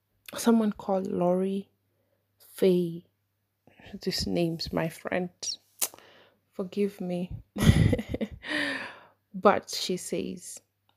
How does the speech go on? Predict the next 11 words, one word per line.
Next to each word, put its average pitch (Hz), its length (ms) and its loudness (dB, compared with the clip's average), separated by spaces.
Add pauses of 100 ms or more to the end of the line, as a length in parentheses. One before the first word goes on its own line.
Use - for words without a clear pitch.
(180)
"It's 190 160 -2
a 196 60 4
quote - 520 0
that - 280 -6
most 185 220 -4
of 185 120 -6
us 185 220 -4
maybe 185 300 -6
are 175 140 -2
familiar 196 480 0
with." 165 300 -6